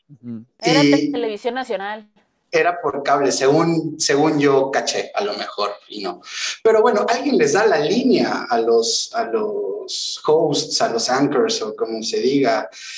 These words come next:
Speaker 3: Eh, y, y esa gente, ¿dónde está, no? El New York Times, bueno, sí, le dan ahí un picote a los periódicos, pero hay muchísimo más atrás, ¿no? Eh, eso también faltó.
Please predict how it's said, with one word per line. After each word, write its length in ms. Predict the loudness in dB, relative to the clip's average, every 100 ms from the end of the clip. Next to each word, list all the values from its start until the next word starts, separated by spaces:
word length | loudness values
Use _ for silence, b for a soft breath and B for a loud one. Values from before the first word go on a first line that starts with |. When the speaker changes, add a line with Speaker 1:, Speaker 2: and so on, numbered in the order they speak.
| B B B _ 2
Speaker 3:
Eh, 460 | 4 6 2 -4 -4
y, 340 | -4 -2 2
y 40 |
esa 200 | 2 2 -2
gente, 320 | -2 2 2
¿dónde 260 | 4 4
está, 360 | 2 2 2 2
no? 440 | 4 4 2 0 0
El 320 | 4 4 6
New 100 | 6
York 240 | 6 2 2
Times, 360 | 0 0 -2 0
bueno, 280 | 0 0
sí, 220 | 0 2 4
le 260 | 2 -2 -12 _ _
dan 260 | -2 0 -2
ahí 340 | 2 4 4
un 880 | 4 4 4 4 4 2 0 -6 -14 _
picote 600 | -10 0 0 2 2 2
a 60 | 2
los 220 | -2 -4
periódicos, 760 | 0 2 4 2 0 -4 -4 -6
pero 340 | -4 -4 -4 -8 B B B B B -6
hay 200 | -2 -2
muchísimo 460 | -2 -4 -2 0 2
más 240 | 2 0 -4
atrás, 520 | -2 0 0 -2 -6
¿no? 380 | -10 -10 -10 -16 -2
Eh, 560 | 2 2 0 -6 -14 -4
eso 300 | -2 -2 -2
también 320 | 2 2 2
faltó. 460 | -2 -8 -8 -14